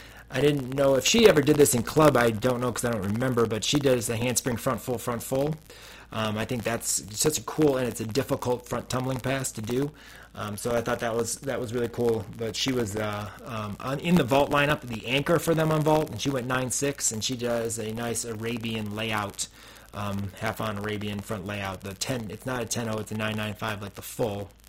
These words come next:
Um, but it was a nice, clean routine, um, for Stephanie, and, uh, it's really cool to see her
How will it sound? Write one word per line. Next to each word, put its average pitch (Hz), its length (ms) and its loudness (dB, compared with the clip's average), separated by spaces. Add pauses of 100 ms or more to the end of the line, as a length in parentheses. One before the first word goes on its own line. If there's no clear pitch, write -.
(680)
Um, 104 320 -4 (320)
but 98 200 -6
it 104 60 -6
was 104 140 -4
a 104 60 -6
nice, 104 260 -4
clean 101 380 -4
routine, 98 500 -4 (380)
um, 98 260 -8
for 98 240 -8
Stephanie, 95 500 -6
and, 90 160 -8 (180)
uh, 98 240 -10 (260)
it's - 260 -12
really 110 160 -6
cool 113 140 -8
to 101 120 -14
see 107 200 -4
her 98 300 -8